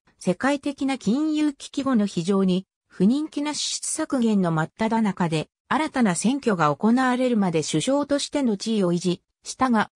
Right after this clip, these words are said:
フィアナ・フォイル党首としての地位を退き、ミホル・マーティンが後を継ぐことを許可した。千九百三十七年の憲法制定以前は、政府の長は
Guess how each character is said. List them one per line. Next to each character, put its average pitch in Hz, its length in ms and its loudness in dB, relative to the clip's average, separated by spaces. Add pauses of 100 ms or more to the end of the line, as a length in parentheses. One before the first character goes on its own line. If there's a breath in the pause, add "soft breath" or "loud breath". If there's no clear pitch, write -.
(120)
フ - 200 -4
ィ 233 60 2
ア 277 60 0
ナ・ 285 140 -4
フ 269 120 -4
ォ 277 60 2
イ 294 60 -2
ル 302 100 -4
党 285 200 0
首 - 140 -6
と 214 120 -2
し - 100 -6
て 214 140 0
の 165 160 0
地 220 220 -4
位 202 60 2
を 175 80 2
退 214 460 -2
き、 - 240 -6 (220)
ミ 180 100 2
ホ 277 160 -2
ル・ 311 120 -2
マ 302 200 0
ー 302 60 -2
テ 262 140 -6
ィ 220 100 2
ン - 20 2
が 165 200 2
後 240 240 0
を 165 100 2
継 - 160 -6
ぐ 196 100 -8
こ 185 140 -4
と 233 160 0
を 170 80 0
許 359 180 0
可 185 160 -4
し - 140 -8
た。 147 200 -8 (540)
千 302 260 -2
九 277 220 -2
百 220 300 -4
三 285 320 -4
十 196 200 0
七 180 300 0
年 190 240 4
の 156 120 0
憲 269 260 -2
法 277 260 0
制 262 260 -2
定 262 220 2
以 240 140 2
前 202 200 0
は、 156 280 0 (200 soft breath)
政 302 320 -2
府 233 100 -2
の 180 120 2
長 208 300 -2
は 170 200 0